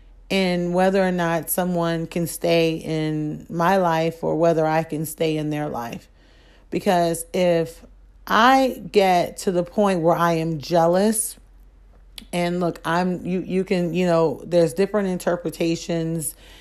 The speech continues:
and definitions of jealousy versus envy, but the way that I understand it and the way that I use the word,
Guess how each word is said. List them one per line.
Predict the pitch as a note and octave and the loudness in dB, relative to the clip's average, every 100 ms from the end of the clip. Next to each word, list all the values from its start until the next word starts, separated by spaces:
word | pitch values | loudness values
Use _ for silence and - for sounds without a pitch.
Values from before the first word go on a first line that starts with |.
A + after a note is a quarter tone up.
| - - - | -20 -20 -10
and | D#3 D3+ D3 D3 D3 D3+ | -4 -2 -2 -4 -4 -2
definitions | E3 D#3+ D#3 D#3+ D#3+ E3 D#3 D#3+ D3+ | -2 -2 -2 0 -2 -2 -2 -2 -4
of | C#3+ C#3+ | -6 -4
jealousy | C3 D3+ D#3 D3+ F3 D#3+ | 0 2 2 0 -2 -2
versus | D3 D3+ C#3+ C#3+ C3+ | -2 -4 -2 -4 -4
envy, | D#3+ E3 D#3 D#3 D#3 | -4 -4 -2 -2 -2
but | D#3 D#3 | -4 -4
the | |
way | D3+ E3 E3 | -2 0 0
that | D#3 D3+ - | 0 -6 -4
I | D3+ D#3+ | -2 -2
understand | D#3+ D#3 D#3 - D#3 D#3 D#3 | -2 -2 -2 -2 -2 0 2
it | D#3 | 0
and | - D#3 | 0 -4
the | D3 | -2
way | D3+ D3+ | 0 0
that | D3 - | -2 -4
I | D#3 D3+ | -2 0
use | D#3+ D3+ D3 D3+ D3+ C#3+ | 0 -2 -2 0 -2 -4
the | C#3+ | -4
word, | C3+ C#3+ C#3+ D3 | -2 -2 0 -2